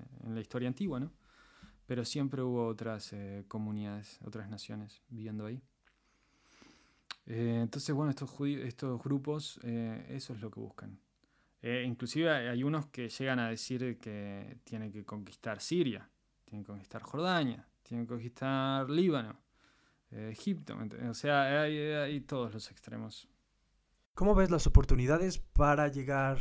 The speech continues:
Speaker 2: a un acuerdo o que regrese la tranquilidad?
Speaker 1: Eh, bueno, lo, lo que se está, eh,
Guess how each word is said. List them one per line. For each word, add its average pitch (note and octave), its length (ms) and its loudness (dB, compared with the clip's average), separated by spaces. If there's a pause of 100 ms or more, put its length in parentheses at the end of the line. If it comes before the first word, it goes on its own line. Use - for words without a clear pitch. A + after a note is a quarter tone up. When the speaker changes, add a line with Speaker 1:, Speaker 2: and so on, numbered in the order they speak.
(600)
Speaker 2:
a A#2+ 560 -2 (180)
un C#3 160 0
acuerdo B2+ 920 2
o A#2 100 -8
que C3 120 -2
regrese B2 340 0
la A#2+ 140 -2
tranquilidad? A#2+ 760 -4 (1300)
Speaker 1:
Eh, C3 800 2 (2500)
bueno, D3 240 2
lo, C#3 200 0
lo C3+ 220 -2
que C3 60 0
se B2+ 160 -8
está, F#3 640 -2 (840)
eh, G#2 920 -8